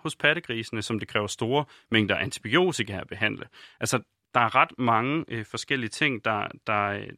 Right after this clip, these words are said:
der foregår i den her, øh, industri, som er problematisk. Øh, og derfor så synes jeg, at vi skal, øh, have en lidt mere etisk tilgang til det, hvor at, øh, vi går væk fra, øh, konstant at have fokus på, hvordan kan vi have den mest effektive produktion i, i et, i et økonomisk øjemed.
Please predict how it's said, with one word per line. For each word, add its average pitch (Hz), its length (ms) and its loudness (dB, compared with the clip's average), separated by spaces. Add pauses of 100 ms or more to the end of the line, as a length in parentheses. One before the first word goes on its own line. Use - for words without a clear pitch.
der 120 60 -2
foregår 127 400 -2
i 101 40 -4
den 123 180 -4
her, 104 200 -2
øh, 92 220 -8
industri, 117 480 0
som 110 160 -4
er 107 60 -6
problematisk. 113 760 -2 (300)
Øh, 113 200 0
og 107 120 -2
derfor 139 200 2
så - 160 -8
synes - 260 -6
jeg, 117 100 0
at 98 100 -2
vi 101 80 -8
skal, 101 380 -6
øh, 101 420 -6 (340)
have 151 100 2
en 151 40 4
lidt 143 120 -2
mere 151 160 -4
etisk 180 340 -6
tilgang 139 380 2
til 135 180 -2
det, 147 100 0 (320)
hvor 123 260 6
at, 107 240 0
øh, 98 300 -2 (640)
vi 131 100 -6
går 117 180 4
væk 113 220 6
fra, 110 340 4
øh, 101 140 -4
konstant 120 420 0
at 107 40 -8
have 107 100 -4
fokus 123 320 -4
på, 110 200 -2
hvordan 110 300 -6
kan 127 120 -6
vi 117 60 0
have 110 120 2
den 117 100 -2
mest 110 240 -6
effektive 120 440 -4
produktion 113 560 -8
i, 107 140 -8
i 107 260 -10
et, - 220 -14
i 104 300 -10 (300)
et 113 100 -2
økonomisk 113 540 -2
øjemed. 104 320 -8